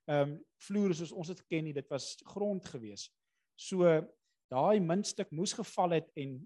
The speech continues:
iewers kon hulle dit nie sien nie, dit moes iewers onder die grond en hulle het seker gesoek en geskrop en te kere gegaan en toe hulle vind, toe juig hulle. Ek wil vir julle sê, dit gaan dalk miskien bietjie tyd vat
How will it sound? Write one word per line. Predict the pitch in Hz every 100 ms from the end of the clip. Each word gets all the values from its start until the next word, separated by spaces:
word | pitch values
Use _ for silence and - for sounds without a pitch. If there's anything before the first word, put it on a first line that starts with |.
| -
iewers | 226 226 175 - - - - _ _ _ _ _ _ _ -
kon | 190 180
hulle | 175
dit | 170 185
nie |
sien | - 214
nie, | 165
dit | 156
moes | 196
iewers | 196 -
onder | 185 156
die |
grond | - 185 160 143
en |
hulle | 135 202
het | 196
seker | 202 196
gesoek | - - 214 175
en |
geskrop | 147 - 185 175
en | 160
te | -
kere | 175 175
gegaan | - - 151 143 - _ _ _ 165
en | 156
toe | 180
hulle | 160 147 143
vind, | - - 202 147 _ - _ _ _ _
toe | 175
juig | 123 127 185 156
hulle. | 135 95 98 _ _ _ _ _ _ _ 175
Ek | 185
wil | 180
vir | - 160
julle | 151
sê, | - 180 131 113 117 _ _ _ _ 139
dit | -
gaan | 180 180
dalk | 170
miskien | 160 - 190 165
bietjie | 143 151 -
tyd | 180 170 - - _ _ _ _ _ -
vat | 196 135 _